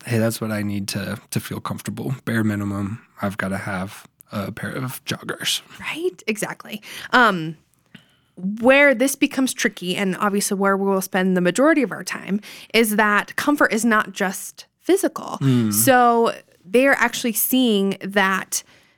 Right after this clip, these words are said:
Speaker 2: um, being comfortable is even going to where we live. So, like, the, the red, blue, you know, Republican, Democrat divide in our nation actually reflects more about the people that are moving to neighborhoods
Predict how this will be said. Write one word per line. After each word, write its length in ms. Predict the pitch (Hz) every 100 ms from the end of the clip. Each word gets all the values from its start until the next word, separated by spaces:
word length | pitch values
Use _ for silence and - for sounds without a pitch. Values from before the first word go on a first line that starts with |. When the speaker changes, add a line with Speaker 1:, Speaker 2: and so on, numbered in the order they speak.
| _
Speaker 2:
um, 460 | 202 196 - - 190 - _ _ _ _ - _ -
being 180 | 240 233
comfortable 380 | 247 233 226
is 100 | 214
even 220 | - 220 214
going 180 | 214
to 100 | 214
where 140 | - 208
we 140 | 208
live. 440 | 185 170 214 - -
So, 160 | -
like, 280 | 214 202 -
the, 180 | 214 190 -
the 200 | 196 208
red, 420 | 190 226 226 208
blue, 560 | 202 214 214 214 208 226
you 100 | 202
know, 100 | 190
Republican, 480 | 190 190 214 220 220
Democrat 580 | 202 196 196 180 185 -
divide 500 | 202 190 202 269 277
in 200 | 226 208
our 360 | 190 175 170 180
nation 560 | 202 226 359 - 196 185 -
actually 320 | 226 - 226
reflects 480 | 202 190 185 - 214
more 180 | 202
about 180 | 208 180
the 60 | 196
people 260 | 190 214 220
that 100 | 202
are 140 | 185
moving 420 | 175 185 202 214 208
to 120 | 220
neighborhoods 800 | 196 165 175 226 294 349 370 -